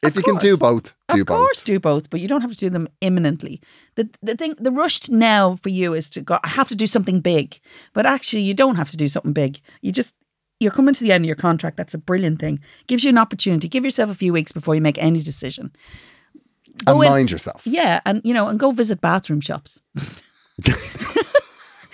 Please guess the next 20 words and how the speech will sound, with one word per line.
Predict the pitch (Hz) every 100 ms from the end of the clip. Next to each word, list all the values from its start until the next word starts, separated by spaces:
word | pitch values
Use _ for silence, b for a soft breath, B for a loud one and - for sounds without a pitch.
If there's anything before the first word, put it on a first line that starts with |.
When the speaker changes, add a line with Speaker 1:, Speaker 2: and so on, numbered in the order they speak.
| B
Speaker 2:
You | -
might, | 440 494
re-, | 254 - B -
you | 427
know, | 339
go | 285 392
and, | 311 262
Speaker 1:
There's | 254
Speaker 2:
and, | 135
Speaker 1:
an | 131
awful | 139
lot | 139
of | 123
peace | - 120 -
to | -
be | 95
found | 98 101 101 95
in, | 92
Speaker 2:
I |
Speaker 1:
in, | 90